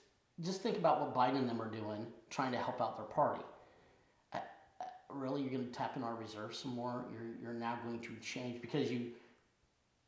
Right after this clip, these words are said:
for lack of a better term, got bee slapped <laughs> by the Saudi Arabians and stuff on oil, because you're now, "More, please," like Oliver, "Please, may I have more?" That you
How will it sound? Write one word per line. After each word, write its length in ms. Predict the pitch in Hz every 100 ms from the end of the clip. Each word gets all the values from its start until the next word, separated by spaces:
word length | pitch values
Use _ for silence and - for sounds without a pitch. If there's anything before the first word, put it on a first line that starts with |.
| _ -
for 160 | -
lack 240 | 131 135 135
of 60 |
a 20 | 120
better 180 | 120
term, 240 | - 131 110
got 320 | 113 107 - - - - 127
bee 140 | 135 139
slapped 520 | - 107 104 - -
<laughs> 40 | -
by 160 | 156 - - 226 - 220 - 165
the 260 | 151 131 - - - -
Saudi 340 | - 143 131
Arabians 480 | 127 131 139 117 -
and 80 | 113
stuff 340 | - 107 107 - - - - _ _ - - -
on 120 | 117 -
oil, 420 | 170 139 104 110 - -
because 220 | 117 123
you're 80 | 117
now, 200 | 117 113 - - -
"More, 380 | 208 220 233 -
please," 480 | 185 147 175 - - -
like 180 | 131 117
Oliver, 300 | 131 131 135 -
"Please, 300 | 220 202 -
may 100 | 226
I 60 | 214
have 180 | 202 180
more?" 320 | 185 131 - - - - - -
That 220 | 139 143 143
you 540 | 143 143 139 135 127